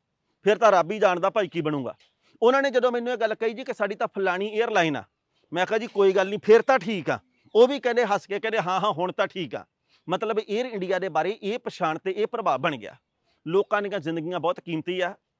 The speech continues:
ਭਾਰਤ ਦੇ ਪ੍ਰਧਾਨ ਮੰਤਰੀ ਸਾਹਿਬ ਵੱਡੀ ਰੈਲੀ ਵੇਖ ਕੇ ਹਰ ਚੋਣ ਦੇ ਮੌਕੇ ਗੱਲ ਕਹਿੰਦੇ ਹੁੰਦੇ, "ਚੱਪਲ ਵਾਲਾ ਵੀ ਕਰੇਗਾ ਅਬ ਤੋਂ ਸਫ਼ਰ,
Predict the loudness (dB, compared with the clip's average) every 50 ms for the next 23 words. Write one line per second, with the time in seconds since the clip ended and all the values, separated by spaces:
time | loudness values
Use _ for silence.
0 | _ _ _ _ _ _ 2 2 2 2 0 -2 -6 -4 -4 -4 -4 -2 0 0
1 | 0 0 -4 -6 -8 -8 -8 -2 0 2 2 2 2 -2 -6 _ _ _ _ _
2 | _ _ -8 -4 0 0 0 0 0 -2 0 2 2 2 0 -2 -4 -2 -2 -2
3 | -4 -4 -4 -4 -4 -2 -2 -2 -2 -2 -4 -6 -6 -6 -6 -6 -4 -4 -4 -4
4 | -6 -4 -4 -4 -4 -4 -6 -6 -6 -6 -8 -6 -8 -8 _ -6 -6 -4 _ 0
5 | 2 2 4 2 4 2 2 0 -2 -2 0 0 0 2 2 2 0 0 -2 -6
6 | _ _ _ -4 -4 -2 -2 -2 -2 0 0 0 2 2 0 0